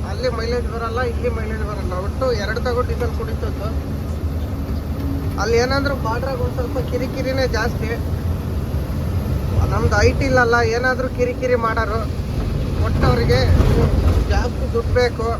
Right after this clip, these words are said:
ಅದಕ್ಕೆ ಕಿರಿಕಿರಿ ಮಾಡೋರು. ಕಿರಿಕಿರಿ ಬೇಡ, ಪಿರಿ ಪಿರಿ ಬೇಡ ಅಂತೇಳಿ, ಸಣ್ಣ ನನ್ನನ ಪಿರಿ ಪಿರಿ ಅಂತೇಳಿ ಈ ರೋಡ್ನಾಗ ಹೋಗ್ತಾ ಇದೀವಿ.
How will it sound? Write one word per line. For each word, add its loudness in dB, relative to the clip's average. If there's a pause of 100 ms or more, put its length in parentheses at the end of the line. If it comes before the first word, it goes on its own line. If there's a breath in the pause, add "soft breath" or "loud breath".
(960)
ಅದಕ್ಕೆ 0
ಕಿರಿಕಿರಿ 2
ಮಾಡೋರು. 0 (540)
ಕಿರಿಕಿರಿ 2
ಬೇಡ, 2
ಪಿರಿ 2
ಪಿರಿ 2
ಬೇಡ 2
ಅಂತೇಳಿ, 2 (680)
ಸಣ್ಣ -2
ನನ್ನನ 0
ಪಿರಿ -2
ಪಿರಿ -2
ಅಂತೇಳಿ 0
ಈ 2
ರೋಡ್ನಾಗ -2
ಹೋಗ್ತಾ -2
ಇದೀವಿ. 2